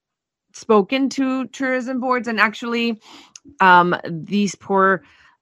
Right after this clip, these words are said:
uh, countries now are suffering a lot because they, um, rely on tourism. And I'll talk a little bit about that, but kind of just looking at the timeline and how all that happened, that was January.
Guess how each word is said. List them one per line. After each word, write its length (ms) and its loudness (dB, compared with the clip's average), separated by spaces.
uh, 220 0
countries 720 0
now 580 6
are 340 6
suffering 520 -4
a 80 -6
lot 280 -2
because 540 -4
they, 420 0
um, 480 2
rely 560 6
on 160 2
tourism. 520 -4
And 120 2
I'll 80 4
talk 240 2
a 40 0
little 200 4
bit 180 4
about 380 4
that, 320 2
but 240 4
kind 200 4
of 120 6
just 280 2
looking 420 0
at 280 0
the 80 -6
timeline 500 -2
and 120 -4
how 280 2
all 160 6
that 120 2
happened, 520 -2
that 160 6
was 160 4
January. 800 4